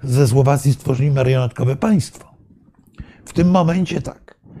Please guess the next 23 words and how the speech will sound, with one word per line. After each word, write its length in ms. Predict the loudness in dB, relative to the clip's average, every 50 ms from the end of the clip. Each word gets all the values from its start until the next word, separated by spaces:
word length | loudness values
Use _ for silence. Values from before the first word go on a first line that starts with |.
| -18 -16 -6 -2
oni 300 | 0 2 2 2 0 2
się 100 | 2 2
bardzo 320 | 2 2 2 2 2 2
wzmocnili, 800 | 2 2 0 0 -2 -4 -4 -6 -8 -8 -8 -12 -18 _ _ _ _ _ _ _ -14
bo 100 | -12 -12
przemysł 420 | -8 -4 -2 0 0 0 -2 -2 -2
czeski 360 | -2 -2 -2 -2 -4 -6 -4
był 280 | -4 -4 -6 -8 -8 -10 -14 -16 -14 -14 -16 -16 -16 -20 -20 -20 -20 _ -4
jednym 340 | 0 0 2 2 2 0 -2
z 60 | -2
najlepszych 420 | -2 -2 -2 -2 -2 -2 -4 -4
w 60 | -4 -6
Europie. 440 | -8 -10 -14 -18 -20 _ -20 -20 _ _ _ _ -18 -18 -18 -18 _ _ _ -20 -20 -20 -20 _ _ _ -20 _ -20 _ _ _ _ _ _ _ _ _
Straciliśmy 800 | -10 -4 0 0 0 0 0 0 0 2 2 0 0 -2 -4 -2
potencjalnego 840 | -2 -2 -2 -2 -2 -4 -2 0 0 0 0 0 -2 0 -2 -2
sojusznika. 800 | -2 -2 -2 -2 -2 -4 -6 -8 -10 -10 -12 -16 -20 -20 _ _ _ _ _ _ _ _ _ _ _ -20 -20 -18 -12
Zostaliśmy 600 | -10 -10 -8 -8 -6 -6 -6 -6 -6 -8 -6 -4
oskrzydleni 800 | -4 -4 -4 -6 -12 -10 -4 -2 0 0 2 2 2 2 0
z 80 | -2 -4
południa. 720 | -2 0 0 2 2 0 -2 -4 -8 -16 -20 -20 -20 -20 -20 -20 -20 -20 -20 -20 -20 -20 -20 -20 -20 -20 -20 -20 -16 -12
A 80 | -12 -8
przede 340 | -4 0 2 4 4 2
wszystkim 640 | 0 -4 -6 -10 -10 -10 -12 -12 -10 -10 -8 -10 -12